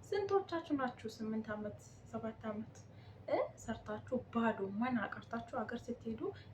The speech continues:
እልቅሻ የምታለቅሱ፣ እብድ በቅጭንቅላታችሁ እስከሚነካ ድረስ የምትሆኑ ማለት ነው። ስንቶቻችሁ አለን ማለት ነው። ግን ለይሽ ይሄ ከሀ ከመጣችሁበት ጀምራችሁ እናንተ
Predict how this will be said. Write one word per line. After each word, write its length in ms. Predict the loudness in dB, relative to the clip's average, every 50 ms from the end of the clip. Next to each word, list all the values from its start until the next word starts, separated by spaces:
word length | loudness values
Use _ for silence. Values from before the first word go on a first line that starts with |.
| -2 0
እልቅሻ 400 | 2 2 2 0 -4 -6 -4 -2 -2
የምታለቅሱ፣ 720 | 0 0 -2 -2 -4 -6 -6 -6 -6 -6 -8 -10 -12 -12 -10 -10 -10 -10 -10 -12 -16 -18 -10 2 4
እብድ 280 | 4 4 4 2 -2 0
በቅጭንቅላታችሁ 1000 | 0 0 0 0 -2 0 0 2 2 4 2 2 2 0 0 0 0 0 0 -2
እስከሚነካ 760 | -2 -2 -4 -4 0 2 4 6 6 6 4 4 2 -2 -4 -4 -4 -6
ድረስ 260 | -6 -8 -10 -10 -10
የምትሆኑ 440 | -10 -10 -10 -8 -6 -6 -4 -2 0 2
ማለት 340 | 2 2 2 0 -4 -8 -10
ነው። 120 | -12 -14 -14 -10
ስንቶቻችሁ 680 | -4 -2 0 0 0 -2 -6 -6 -4 -6 -6 0 2 4
አለን 380 | 4 4 2 0 -2 -4 -4 -4
ማለት 300 | -4 -6 -6 -6 -8 -10 -12
ነው። 180 | -12 -12 -10 -2
ግን 180 | 0 0 0 0 -4 -10 -14 -14 -14 -14 -6 0 4
ለይሽ 340 | 6 6 6 6 4 0 -4 -8 -10 -12 -14 -16 -16 -14 -14 -4 0
ይሄ 180 | 2 2 4 6 4 4 4 2 -2 -4 -6
ከሀ 340 | -6 -4 -4 -4 -4 6 8 10 10 10 6 0
ከመጣችሁበት 880 | -2 -2 0 0 0 -2 -2 -4 -6 -6 -4 -6 -8 -6 -4 -4 -4 -4 -4
ጀምራችሁ 680 | 0 4 6 8 8 8 6 4 0 -4 -6 -4 -4 -2
እናንተ 380 | -2 0 2 4 4 2 2